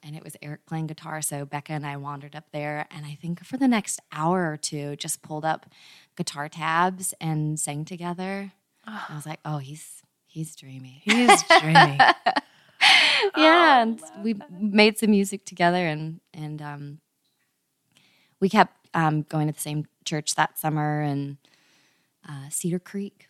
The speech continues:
Speaker 1: Cedar Creek in, in
Speaker 2: Sweet.
Speaker 1: Perrysburg, Ohio. And, yeah, it, it really just unfolded really
Speaker 2: Mm.
Speaker 1: naturally. Um,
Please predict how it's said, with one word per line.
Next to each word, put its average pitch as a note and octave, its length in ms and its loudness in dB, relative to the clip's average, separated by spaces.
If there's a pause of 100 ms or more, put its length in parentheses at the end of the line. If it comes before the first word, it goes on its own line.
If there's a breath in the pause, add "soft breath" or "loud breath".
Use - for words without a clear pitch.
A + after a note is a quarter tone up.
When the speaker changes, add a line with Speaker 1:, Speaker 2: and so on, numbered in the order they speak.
(100)
Speaker 1:
Cedar F3 260 -16
Creek - 320 -18
in, D#3 320 -10
in D#3 320 -10
Speaker 2:
Sweet. C#3 80 -18 (440)
Speaker 1:
Perrysburg, G3+ 340 -10 (240)
Ohio. D3 800 -16
And, D#3 760 -14 (1040)
yeah, F#3 340 -4
it, E3+ 60 -10 (100)
it F#3 120 -10
really D#3+ 280 -4
just - 320 -8
unfolded D#3+ 720 -6 (300)
really D3+ 460 -8
Speaker 2:
Mm. G3 140 -20
Speaker 1:
naturally. C#3+ 800 -12
Um, C#3+ 340 -12